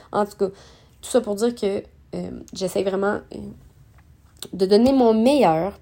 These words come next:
puis de, de devenir meilleure, puis, euh, en espérant que c'est ça, ça vous rejoigne, puis, euh, j'espère vraiment qu'on pourra en discuter aussi par la suite. Fait que je, je vous souhaite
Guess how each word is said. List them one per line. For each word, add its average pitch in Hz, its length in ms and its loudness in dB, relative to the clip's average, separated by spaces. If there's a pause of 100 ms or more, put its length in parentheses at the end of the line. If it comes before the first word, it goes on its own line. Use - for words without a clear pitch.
puis 254 340 -4
de, 196 180 -2
de 208 140 4
devenir 240 560 4
meilleure, 214 680 2 (760)
puis, 277 300 -2 (100)
euh, 202 340 0
en 220 180 -2
espérant 240 440 0
que 240 180 0
c'est 247 160 -6
ça, 202 200 -2
ça 240 180 4
vous 233 140 0
rejoigne, 269 600 4
puis, 240 400 -2 (400)
euh, 185 640 4
j'espère 208 480 2
vraiment 220 300 0
qu'on 190 1160 -2 (160)
pourra 254 360 4
en 285 40 4
discuter 240 580 -4
aussi 247 220 -6
par 226 140 -2
la 185 100 -2
suite. - 320 -12 (100)
Fait 214 160 -10
que 180 300 -6 (640)
je, 180 360 -2
je 175 120 -4
vous 175 140 -8
souhaite 196 420 -6